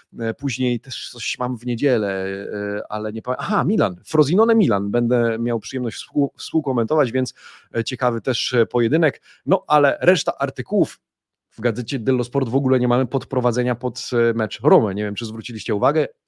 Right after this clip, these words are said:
ale wyłącznie w wydaniu rzymskim, bo Gazeta dello Sport również ma swoje lokalne wydania. No to w Corriere mamy, e, De Rossi, który powiedział może słowo o tym, e, że nie liczy się dla niego dzisiaj styl, w którym Roma wygra.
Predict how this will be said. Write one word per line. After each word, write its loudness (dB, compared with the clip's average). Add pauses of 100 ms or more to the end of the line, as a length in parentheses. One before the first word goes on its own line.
(100)
ale 2
wyłącznie 0
w -4
wydaniu 0
rzymskim, 4
bo 2
Gazeta -2
dello 0
Sport -6 (260)
również -2
ma -2
swoje -2
lokalne 0
wydania. 0
No 0
to -2
w -8
Corriere 2
mamy, 0 (300)
e, 2
De 4
Rossi, 0
który 0
powiedział 2
może 0
słowo 2
o 2
tym, 0
e, 0
że 2
nie 2
liczy -2
się -2
dla 0
niego 0
dzisiaj -4
styl, 0
w -16
którym -6
Roma -2
wygra. 0